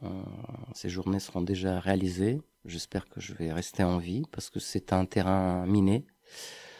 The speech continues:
Euh, une journée est consacrée aux artistes, euh, russes, euh, dissidents, euh, opposés au régime,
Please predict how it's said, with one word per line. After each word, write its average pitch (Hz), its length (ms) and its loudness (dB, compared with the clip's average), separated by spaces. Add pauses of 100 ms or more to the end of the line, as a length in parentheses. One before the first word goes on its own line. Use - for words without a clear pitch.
(540)
Euh, 90 520 4
une 117 180 8
journée 107 400 6 (100)
est 90 140 -4
consacrée 92 880 0 (260)
aux 90 480 0
artistes, - 480 -6
euh, 82 200 -4 (180)
russes, 92 560 -4
euh, 95 400 -4 (160)
dissidents, 90 1000 -2 (880)
euh, 80 220 -2
opposés 95 460 2
au 85 60 0
régime, 98 540 2